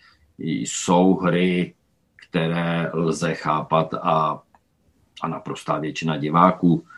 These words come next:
v Československu je tak chápala jako politické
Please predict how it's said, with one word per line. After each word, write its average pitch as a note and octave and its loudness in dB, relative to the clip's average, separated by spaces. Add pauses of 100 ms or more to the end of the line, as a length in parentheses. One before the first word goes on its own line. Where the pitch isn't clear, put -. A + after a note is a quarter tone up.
(320)
v - -20
Československu D#2+ 0
je D#2+ 6
tak D#2+ 2
chápala D#2 6
jako D#2 4 (300)
politické D#2 0